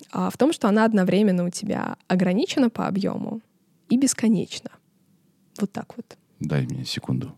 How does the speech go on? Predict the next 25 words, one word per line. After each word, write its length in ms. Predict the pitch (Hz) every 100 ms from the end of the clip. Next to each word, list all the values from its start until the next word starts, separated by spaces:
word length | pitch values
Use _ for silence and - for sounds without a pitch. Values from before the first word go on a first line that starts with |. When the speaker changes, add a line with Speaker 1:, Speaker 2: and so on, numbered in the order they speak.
| -
Speaker 1:
Да. 240 | 196 202 _ _ _ _ _ _ _ _ _ _ _ -
Ты 80 | 180
знаешь, 240 | 220 226
что-то 320 | - 202 -
вот 140 | 190 -
тоже 220 | 190 175
такое 280 | 180 - 175
из 220 | - 185
буддизма 640 | 180 185 180 175 175 190
вашего. 240 | 208 190 113
Speaker 2:
Это 100 | 120
что-то 360 | - 123 -
из 140 | 117 -
философии. 800 | - 90 92 - 101 - 65 - - 269 - -
Пелевин 440 | 113 104 120 92 82
какой-то. 500 | 78 78 71 73 71 - - - _ _ _ _ _ _
Speaker 1:
Щас 200 | - 208
будет 160 | 202 185
смешной 360 | - 185 185 180
автоп. 260 | - 180 - -
Ты 80 |
сам, 220 | 226 - 196
ты 120 | 202
сам 140 | -
вспомнил. 380 | - - - 196